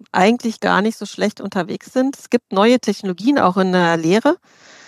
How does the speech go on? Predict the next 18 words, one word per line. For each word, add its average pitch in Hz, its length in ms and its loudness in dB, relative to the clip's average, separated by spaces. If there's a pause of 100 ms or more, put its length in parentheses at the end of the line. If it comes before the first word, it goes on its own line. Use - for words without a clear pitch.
(240)
ähm, 196 280 4
die 190 180 0
angeboten 214 540 -2
werden, 220 320 2
aber 196 260 2
die 208 180 -2
auch 196 160 0
teilweise 202 460 0
etwas 190 260 -8
brauchen, 208 440 0
bis 190 100 -12
sie 196 140 -12
wirklich 185 320 -14
einziehen 190 500 -4
in 165 120 -10
die 185 100 -10
jeweiligen 196 400 -6
Lehrprogramme. - 640 -8